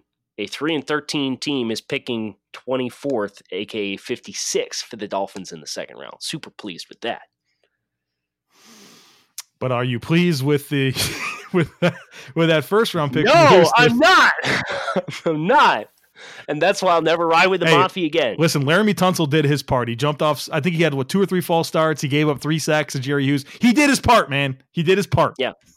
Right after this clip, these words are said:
Speaker 1: L-, listen, by the way, I, I was writing up, gr-, I graded the Dolphins offense this morning for U S A Today's Dolphins Wire for two thousand nineteen. You know how many false starts the Dolphins offensive line had collectively as a team in
Speaker 2: I'll guess
Speaker 1: two thousand nineteen?
Speaker 2: less than Laramie Tunsil had.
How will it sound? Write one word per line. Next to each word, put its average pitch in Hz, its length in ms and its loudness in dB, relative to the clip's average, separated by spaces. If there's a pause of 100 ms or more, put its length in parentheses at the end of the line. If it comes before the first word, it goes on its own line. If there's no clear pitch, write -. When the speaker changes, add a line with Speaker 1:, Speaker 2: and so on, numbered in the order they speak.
(280)
Speaker 1:
L-, 127 220 -8
listen, 160 380 -2
by 139 200 2
the 139 80 -2
way, 131 280 0
I, 131 160 -4 (120)
I 123 140 -2
was 127 180 -4
writing 135 300 -4
up, 131 180 -6
gr-, 123 140 -8
I 127 180 -2
graded 127 480 -4
the 120 60 -6
Dolphins 104 440 -6
offense 95 420 -10
this - 220 -14
morning 87 300 -12
for 87 220 -16 (100)
U 95 140 -10
S - 160 -12
A 90 80 -10
Today's 85 320 -14
Dolphins 71 380 -14
Wire - 260 -18 (200)
for - 160 -14
two 110 160 -14
thousand 85 320 -10
nineteen. 76 360 -16
You 120 80 -4
know 139 80 0
how 165 80 -2
many 175 200 -4 (520)
false 139 360 -4
starts 139 300 -4
the 123 100 -8
Dolphins 110 440 -4
offensive 107 420 -6
line 95 240 -8
had 110 220 -10
collectively 104 640 -8
as 101 120 -8
a 92 40 -14
team 113 300 -10
in 113 80 -10
Speaker 2:
I'll - 20 -16
guess - 40 -14
Speaker 1:
two 120 80 -10
thousand 117 280 0
nineteen? 143 380 0
Speaker 2:
less 139 200 -2
than 131 200 -2
Laramie 123 280 -4
Tunsil 104 380 -14
had. 95 200 -18